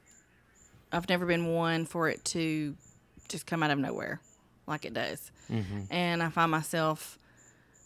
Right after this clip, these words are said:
Speaker 1: thinking about the next time that's gonna happen, or when, you know, am I gonna have this next breakdown? Or
Speaker 2: Yeah.
Speaker 1: So I do feel unstable in that aspect.
Speaker 2: Mm-hmm.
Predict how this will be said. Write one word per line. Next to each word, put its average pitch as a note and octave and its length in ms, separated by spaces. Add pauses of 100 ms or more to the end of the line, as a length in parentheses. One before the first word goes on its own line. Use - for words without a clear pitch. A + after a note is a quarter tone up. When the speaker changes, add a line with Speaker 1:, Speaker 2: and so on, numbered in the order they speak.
(580)
Speaker 1:
thinking F3 360
about D#3+ 600 (400)
the F3 120
next - 260
time D#3 180
that's - 220
gonna C#3+ 200
happen, D3 400 (460)
or D3+ 560 (840)
when, D#3 680
you D#3 160
know, C#3 260 (400)
am D#3 100
I D#3 100
gonna D3+ 180
have D3 180
this D3 220
next - 240
breakdown? C#3+ 760
Or B2+ 180 (200)
Speaker 2:
Yeah. F#2+ 320 (840)
Speaker 1:
So E3 460
I F3 140
do F#3+ 200
feel E3+ 260
unstable D#3+ 580
in D#3 260
that D3 300
aspect. - 680 (440)
Speaker 2:
Mm-hmm. G#2+ 420